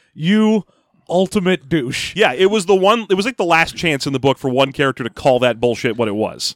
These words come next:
Speaker 1: Oh, yeah, 'cause, I mean, <sighs> yeah, Leia kinda called him out when she woke up,
Speaker 2: Mm-hmm.
Speaker 1: but everyone else has been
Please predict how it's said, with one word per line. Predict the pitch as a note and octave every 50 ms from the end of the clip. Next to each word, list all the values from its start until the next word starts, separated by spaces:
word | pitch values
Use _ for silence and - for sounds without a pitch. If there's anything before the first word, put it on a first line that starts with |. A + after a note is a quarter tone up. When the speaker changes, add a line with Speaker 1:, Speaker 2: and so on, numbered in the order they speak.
| _ -
Speaker 1:
Oh, | B3 G#3+ D3 G#2
yeah, | A2 D3 C#3+ - -
'cause, | - A#3 A#3+ A3
I | C4 D#4+
mean, | E4 E4 D4+ C4+ A#3+ F#3 - _ _ _ _ _ _ _ _ -
<sighs> | - - - - - - - - _ -
yeah, | F3+ A#3 C#4 C#4 C4+ B3+ A#3+ - - - _ -
Leia | E3 D3+ E3 G3 G#3 G#3+ G#3 G3+ -
kinda | - F3 F#3 F#3+ F3+ E3+
called | - - D#3 D#3+ E3+ D#3+ D#3+
him | D3+ D#3
out | D3 D3 D3 D3 - _
when | - D#3 D3 C#3+ C3+ C#3
she | - - - E3+ E3+ E3
woke | D3+ C3 C3 D3+ D#3 D#3 C#3+ -
up, | D3 C#3 D#3+ F#3 - - _ _ _ _ -
Speaker 2:
Mm-hmm. | D3+ C#3+ D3 D3 C#3
Speaker 1:
but | C#3+ G3 G#3 G#3+
everyone | B3+ D4 D#4 D4 B3+ A#3+
else | G#3+ G3+ F#3+ -
has | - E3+ C#3+
been | D3+ F3 D#3+ D#3 D3